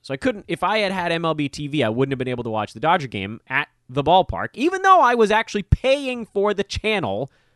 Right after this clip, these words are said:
at my home in Los Angeles. That seems dumb, right? I'm paying for it, but I can't see it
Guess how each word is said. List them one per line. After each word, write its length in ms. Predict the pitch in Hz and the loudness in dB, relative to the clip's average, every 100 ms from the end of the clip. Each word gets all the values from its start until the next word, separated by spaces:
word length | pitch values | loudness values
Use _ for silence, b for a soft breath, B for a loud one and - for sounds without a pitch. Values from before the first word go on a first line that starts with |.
| _ _ | _ _
at 220 | 190 180 | 0 0
my 200 | 175 156 | 0 -2
home 280 | 147 156 151 | 0 -2 -2
in 100 | 147 | -4
Los 260 | 139 123 - | -4 -4 -4
Angeles. 540 | 120 107 82 65 - _ _ _ _ _ _ _ _ _ _ _ _ - | -4 -6 -10 -14 -16 _ _ _ _ _ _ _ _ _ _ _ _ -6
That 140 | 220 | -4
seems 260 | 277 277 208 | -2 -2 0
dumb, 360 | 381 370 127 | 2 4 2
right? 220 | 120 170 170 | 2 0 0
I'm 140 | 170 | -2
paying 220 | 208 254 | -2 -2
for 160 | - 214 | -2 -2
it, 60 | |
but 100 | 196 | 0
I 40 | 170 | -4
can't 260 | 190 190 | -4 -8
see 200 | - 185 | -6 -4
it 100 | 151 | -4